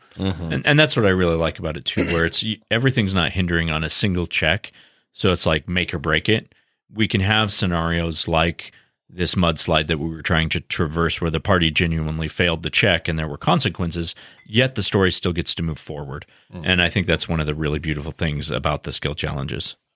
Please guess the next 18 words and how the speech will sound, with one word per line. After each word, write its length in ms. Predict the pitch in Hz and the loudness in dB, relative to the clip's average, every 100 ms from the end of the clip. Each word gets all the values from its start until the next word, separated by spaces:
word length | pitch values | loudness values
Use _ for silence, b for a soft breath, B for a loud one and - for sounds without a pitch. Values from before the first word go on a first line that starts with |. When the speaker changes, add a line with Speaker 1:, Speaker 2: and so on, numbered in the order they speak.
| _ 156 | _ -4
Speaker 2:
All 60 | 117 | 2
right, 160 | 113 82 | 4 4
Nate, 220 | 95 - - - | 0 -2 -16 -6
brings 200 | 101 90 | -2 0
us 60 | 90 | 2
back 220 | 101 101 | 2 2
to 80 | 107 | 2
you 100 | 131 | 2
again. 240 | 87 76 - _ _ _ _ - | 2 -2 -4 _ _ _ _ 0
Speaker 1:
Nate 200 | 135 180 | 2 4
doesn't 240 | 147 123 | 4 4
enjoy 360 | 101 98 101 104 | 2 2 2 2
moments. 440 | 80 71 64 73 | -2 -6 -8 -6
He 100 | 107 | -4
enjoys 300 | 107 110 98 | 0 0 0
the 80 | 95 | -4
whole 320 | - 95 95 | -2 0 0
game. 260 | 90 71 | -2 -6